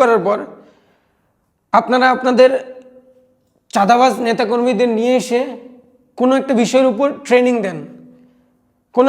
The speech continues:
একটা বিষয়ের উপর তাকে স্কিলড করুন, then তাকে ওই কাজটা করে খাওয়ার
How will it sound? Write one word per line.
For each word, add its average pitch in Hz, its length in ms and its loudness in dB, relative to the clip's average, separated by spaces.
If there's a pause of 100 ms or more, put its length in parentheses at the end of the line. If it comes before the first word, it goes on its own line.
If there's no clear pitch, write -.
একটা 285 140 -4 (120)
বিষয়ের 269 360 0
উপর 277 160 2 (400)
তাকে - 200 -2 (120)
স্কিলড 247 300 -2 (120)
করুন, 185 260 -2 (1120)
then 285 160 4 (100)
তাকে 269 240 -4
ওই 269 160 0
কাজটা 262 280 -4 (120)
করে 247 180 2 (100)
খাওয়ার 240 220 0